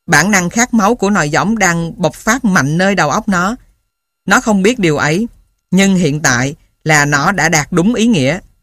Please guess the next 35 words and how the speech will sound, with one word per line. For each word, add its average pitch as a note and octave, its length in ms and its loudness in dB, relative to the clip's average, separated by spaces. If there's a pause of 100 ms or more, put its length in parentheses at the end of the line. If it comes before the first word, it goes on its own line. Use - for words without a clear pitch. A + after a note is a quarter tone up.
(800)
Nó F3+ 240 4
đã F#3+ 160 2
ca-, - 160 -10 (100)
đảm D#3+ 280 0
bảo D3 220 0
chức C4+ 160 -6
năng G3+ 300 2
của D3+ 240 0
một F3+ 240 -2
động C#3+ 180 -2
vật D3 200 -4
ăn F3+ 140 -2
thịt, D3+ 180 -4 (640)
chiến G#3+ 200 2
đấu G3+ 200 2
săn G#3 200 2
mồi D#3+ 260 2
để C3+ 180 0
sinh F#3+ 220 0
tồn. C#3+ 300 -4 (1120)
Một D#3+ 320 0
lúc A3 140 0
sau, E3+ 420 0 (280)
gà F3+ 180 2
mẹ D#3 220 2
không A3 200 0
thể E3+ 160 0
tiếp - 240 -4
tục - 280 -4
trận E3+ 320 -4
chiến G3+ 220 0
đấu A3 300 -2 (360)
vì D#3 240 0
sói F#3 240 0
con F3 360 0